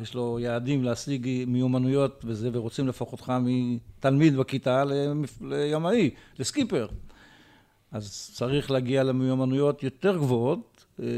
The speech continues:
שתוכל לתפעל סירה, שתוכל לתפעל את הצוות שלך. יש הרבה דגש שתוכל, לא רק תדע מה אתה עושה, אלא שתוכל לשלוט על האנשים, ותוכל לעשות את זה בצורה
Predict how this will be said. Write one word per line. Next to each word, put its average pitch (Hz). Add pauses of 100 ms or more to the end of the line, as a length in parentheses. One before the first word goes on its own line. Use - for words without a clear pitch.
שתוכל -
לתפעל 120
סירה, 110
שתוכל -
לתפעל 120
את -
הצוות 160
שלך. -
יש 104
הרבה 110
דגש 123
שתוכל, 131
לא 127
רק 185
תדע 160
מה 127
אתה 120
עושה, 113
אלא 110
שתוכל 107
לשלוט 127
על 127
האנשים, 127
ותוכל 131
לעשות 131
את 120
זה 127
בצורה 123